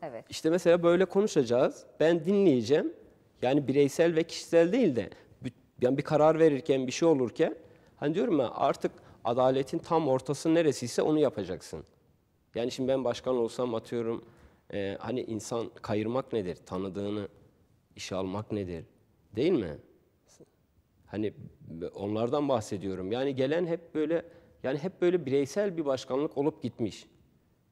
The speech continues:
Speaker 2: Yoksa aslında, e, halk hep bir araya gelip işte bir şey ifade edebilir yani. Hani bu, bu, burayı da yapın yani diyebilir değil mi? Ama hiç kimse hiçbir şey dememiş işte.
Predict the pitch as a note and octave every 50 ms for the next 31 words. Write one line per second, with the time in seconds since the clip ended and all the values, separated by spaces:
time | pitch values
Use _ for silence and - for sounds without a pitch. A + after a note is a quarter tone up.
0 | _ _ - B2 B2+ - - D3 D3 C#3+ - - - A#2 - - A#2 B2 B2 B2+
1 | B2 - - - - - - _ _ _ _ _ _ - - G2+ G2+ F#2 - -
2 | - - A#2 B2 - - G#2+ A#2+ A2+ - - B2 A#2+ A#2 A2 A2 A#2 B2 A#2 A2+
3 | A2+ A#2+ C3 - - - _ - - - - B2 G#2 G2 A#2 - - A#2+ B2 B2
4 | - - G#2 G#2+ A#2+ B2 A#2+ A#2+ B2 A#2 A#2+ B2 C3 G#2+ F#2+ G2 F#2 F2 F2 F2
5 | E2 D#2 - - _ _ _ _ _ _ - G#2+ F#2 F2 A2 G#2 F2+ - - -
6 | _ _ _ _ - - - - - - - A#2 A2 G2+ A2+ C3 C#3 C#3 C#3 C3
7 | - - G2+ F2+ F2 F2 F2 F2+ E2 D#2 G2 G#2 A2+ A2+ A#2+ B2+ C#3 A2+ E2 -
8 | A#2+ D#3+ G#3 E3+ G2+ E2+ - - - _ _ _ _ _ _ _ - - F3 D3+
9 | D#3 - - - D3 A#2 - - C3 B2+ - - - - C3+ C3+ C3 A2 F#2+ F#2
10 | E2+ - - - - - - C#2